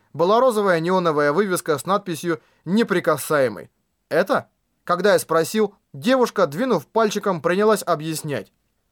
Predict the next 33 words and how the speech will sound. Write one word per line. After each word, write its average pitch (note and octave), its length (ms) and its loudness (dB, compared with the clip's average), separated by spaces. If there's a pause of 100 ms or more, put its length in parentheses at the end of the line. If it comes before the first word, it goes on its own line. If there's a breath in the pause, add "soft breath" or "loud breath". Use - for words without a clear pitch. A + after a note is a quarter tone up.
(120)
"В - 80 -6
этой G3+ 220 -2
игре G#3+ 260 -2
ты E3 180 -4
входишь G3 460 -2
вот G3+ 200 -2
в E3+ 60 -8
эти F3+ 160 -6
ворота D#3 520 0 (200 soft breath)
и D3+ 80 -8
пытаешься A3+ 520 -2
уклониться F3+ 580 -4
от C#3+ 200 -4
огня F3+ 300 -2
Н D#3 80 -6
П D#3+ 160 -8
С - 140 -10
и A3+ 380 -6
одновременно F#3+ 580 -2
подобраться E3 500 -2
к - 80 -12
нему F#3 180 -4
как F#3+ 200 -6
можно G3+ 240 -2
ближе. D3 480 -6 (320)
А D3+ 100 -2
лучший G#3 300 0
результат F3+ 420 -2
пока, D3 400 -2 (220)
э, - 180 -8
глянь G#3+ 260 -4
вон D3+ 140 -4
туда". C#3 380 -4